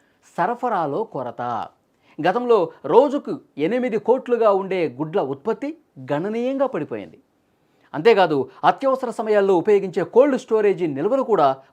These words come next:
ప్రస్తుతం నిండుకున్నాయి. ఉత్పత్తి తగ్గింది, డిమాండ్ పెరగటంతో ధరలు అదుపు లేకుండా దూసుకుపోతా ఉన్నాయి.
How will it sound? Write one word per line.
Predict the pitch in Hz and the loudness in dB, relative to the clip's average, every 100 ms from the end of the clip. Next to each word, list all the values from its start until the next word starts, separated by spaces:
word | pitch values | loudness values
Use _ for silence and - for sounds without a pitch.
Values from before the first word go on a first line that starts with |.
| - | -8
ప్రస్తుతం | 180 - 220 170 | -8 -6 -6 -4
నిండుకున్నాయి. | 143 196 190 131 - _ _ _ _ _ - | -6 -6 -6 -8 -10 _ _ _ _ _ -6
ఉత్పత్తి | 175 - 196 196 139 | -6 -2 -2 0 -2
తగ్గింది, | 151 160 233 262 277 - _ - | -2 -2 -2 -4 -6 -12 _ -14
డిమాండ్ | 151 180 226 208 | -6 -2 -2 0
పెరగటంతో | 175 156 170 165 165 143 123 _ _ - | -2 -2 -4 -6 -2 -2 -2 _ _ -18
ధరలు | 135 143 202 247 254 - | -12 -4 -2 2 0 0
అదుపు | 165 220 262 | -6 -4 -4
లేకుండా | 208 180 160 147 117 - - | -4 -4 -4 -2 -2 -4 -16
దూసుకుపోతా | 135 156 156 135 - 117 113 | -8 -8 -6 -10 -12 -10 -10
ఉన్నాయి. | 90 80 | -10 -16